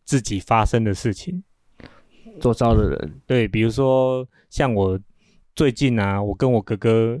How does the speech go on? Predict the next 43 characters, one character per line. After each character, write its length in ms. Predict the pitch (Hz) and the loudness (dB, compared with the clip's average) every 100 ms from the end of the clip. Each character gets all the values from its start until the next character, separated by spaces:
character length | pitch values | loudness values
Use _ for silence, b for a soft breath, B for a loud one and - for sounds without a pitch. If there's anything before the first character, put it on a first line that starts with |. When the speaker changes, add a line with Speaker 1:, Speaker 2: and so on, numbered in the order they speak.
| 151 | -4
Speaker 1:
一 80 | |
起 160 | 131 110 | -4 -2
出 160 | - 107 | 0 0
去， 320 | 123 123 147 _ B B B B B B B - | 2 -2 -8 _ B B B B B B B 0
就 240 | 139 131 | 2 2
遇 160 | 156 131 | 0 -2
到 240 | 131 120 | 0 2
一 40 | |
些 260 | 113 120 117 | 0 0 0
我 100 | 110 | 0
们 260 | 104 107 104 | -2 -2 0
台 120 | 117 | -2
语 120 | 127 135 | 0 0
有 100 | 104 | 0
做 320 | 123 120 113 | 0 0 0
小 240 | - 127 | -2 -2
屁 220 | 123 131 | 0 0
人， 260 | 123 120 90 - - - | 0 -2 -4 -14 -18 -6
Speaker 2:
叫 140 | - 190 | 2 2
什 100 | 185 | 4
么？ 140 | 180 | 0
Speaker 1:
就 60 | 190 | -2
是 320 | _ _ - | _ _ -4
台 140 | 131 | -2
语， 300 | 135 151 113 - - - | 0 0 0 -4 -16 -16
台 220 | - 135 151 | -2 2 2
语 140 | 120 | 2
叫 180 | 147 143 | 0 2
做 140 | 147 | 2
小 200 | - 135 | 2 2
屁 140 | 123 139 | 2 2
人， 140 | 139 | 2
就 100 | 151 | 2
是 100 | 151 | 0
比 160 | 120 107 | -4 -2
较， 360 | 139 139 127 - B B B B | 2 2 0 -6 B B B B
比 120 | 117 | -6
较 600 | 104 160 147 135 127 120 | 0 2 4 2 0 -2
难 320 | 117 120 127 | -2 -2 -2
捉 260 | 135 151 147 | 0 0 0
摸， 260 | 143 107 98 | -2 -6 -4
比 200 | 107 104 | -4 -2
较， 520 | 143 139 131 120 | 0 2 2 0